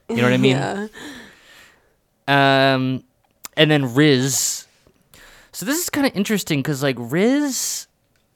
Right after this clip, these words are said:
Speaker 1: means, like, charisma, but it means, like, kinda, like, flirt, flirty. Like, a Riz-, a Rizzler is a flirty person.
Speaker 2: I actually
Speaker 1: You
Speaker 2: didn't
Speaker 1: know?
Speaker 2: know that it was charisma,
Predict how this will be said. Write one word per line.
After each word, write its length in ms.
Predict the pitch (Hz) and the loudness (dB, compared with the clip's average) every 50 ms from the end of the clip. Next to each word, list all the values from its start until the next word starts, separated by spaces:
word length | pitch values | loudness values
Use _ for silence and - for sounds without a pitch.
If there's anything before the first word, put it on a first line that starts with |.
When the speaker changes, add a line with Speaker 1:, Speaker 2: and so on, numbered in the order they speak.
| _ _ _ _ _ _ _ _ _ _ _ _ _ _ _ _ _ _ _ _ _ _ _ _ _ _ _ _ _ _ | _ _ _ _ _ _ _ _ _ _ _ _ _ _ _ _ _ _ _ _ _ _ _ _ _ _ _ _ _ _
Speaker 1:
means, 340 | - 143 151 160 160 151 123 | -8 -6 -4 -2 -2 -2 -2
like, 100 | 147 143 | -4 -4
charisma, 720 | - - 151 139 143 147 143 123 - 127 117 113 110 107 98 | -4 -4 -2 0 2 2 2 0 0 0 0 2 2 2 2
but 180 | 107 127 113 | 2 0 0
it 180 | 120 135 131 131 | 0 -2 -4 -2
means, 220 | 147 151 156 139 | -2 -2 -2 -2
like, 200 | 143 135 - - | -2 -4 -4 -6
kinda, 200 | - - 135 131 | -6 -4 -2 -2
like, 120 | 120 113 107 | -2 -2 -4
flirt, 480 | - - - - 120 110 87 - - | -8 -12 -10 -6 -6 -6 -6 -6 -10
flirty. 460 | - - - - 123 117 110 101 95 | -16 -12 -6 -4 -2 -2 -2 -2 -4
Like, 160 | 92 98 104 - | -6 -6 -4 -4
a 60 | 110 | -4
Riz-, 340 | 107 110 127 127 127 - - | -2 0 0 0 0 -2 -4
a 80 | 127 120 | -4 -2
Rizzler 480 | 110 139 143 127 - 139 135 131 131 | 0 0 0 0 0 0 0 2 2
is 80 | 123 113 | 2 0
a 60 | 120 | -4
flirty 360 | - - - 131 120 113 113 | -6 -6 -4 -2 -2 -2 -4
person. 460 | 110 - 117 104 101 - - - - - | -4 -6 -6 -6 -6 -8 -12 -16 -6 -2
Speaker 2:
I 180 | - 220 226 233 | 0 2 2 2
actually 340 | 247 269 - - - 330 311 | 0 -2 -4 -4 -4 -2 0
Speaker 1:
You 60 | - | 0
Speaker 2:
didn't 180 | 254 - - 208 | 0 0 0 0
Speaker 1:
know? 300 | 196 196 196 202 208 202 | 0 0 0 0 -2 -2
Speaker 2:
know 60 | - | -4
that 180 | 185 202 196 185 | -4 -2 -2 -2
it 180 | 175 139 131 | -2 -2 -4
was 220 | 156 180 185 180 - | -4 -6 -6 -6 -8
charisma, 720 | - - 190 175 160 151 - - 196 202 214 226 262 277 | -10 -8 -6 -6 -6 -6 -6 -6 -6 -4 -4 -4 -4 -4